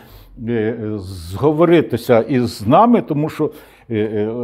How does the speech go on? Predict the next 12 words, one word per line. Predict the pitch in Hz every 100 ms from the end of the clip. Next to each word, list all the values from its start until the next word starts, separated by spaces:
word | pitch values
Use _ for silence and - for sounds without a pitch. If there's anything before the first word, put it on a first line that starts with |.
| 110
ну, | 127 160 123
в | 113
нас, | 127 156 - -
ви-, | 110 113 107 135
вибачте, | 127 120 117 147 123 120 - 127
язики | 117 110 120 - 160
вже | 113 120
більш | 117 160 120 - - -
пі-, | 120
підвішені | 139 123 123 110 - 90 85
так. | 87 76 _ - _ _ _ _ _ _ _ _ - _ _ _ _ _ _
І, | 147 156